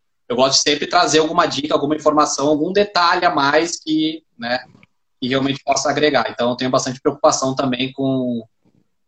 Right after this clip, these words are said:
com as pessoas que estão começando, de poder motivar, de poder incentivar e de dar algum conhecimento que realmente possa fazer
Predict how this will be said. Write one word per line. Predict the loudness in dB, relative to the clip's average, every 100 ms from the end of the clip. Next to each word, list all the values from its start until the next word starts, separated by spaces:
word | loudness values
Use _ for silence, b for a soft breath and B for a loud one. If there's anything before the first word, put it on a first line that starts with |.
| -6
com | -4
as |
pessoas | -2 -2 -2
que | -2
estão | -4 -4
começando, | -2 -2 0 0 0 -2
de | -2
poder | 0 0
motivar, | 0 -2 0 2 4 4 2
de | -2
poder | -6 -6
incentivar | -6 -8 -4 -2 2 2 2
e | 0
de | -4
dar | 0
algum | 0 -2
conhecimento | -4 -2 -2 -2 -2 -2 -4
que | -2
realmente | 0 0 -2 -4 -2
possa | 0 0
fazer | -2 -2 -2 -4 -8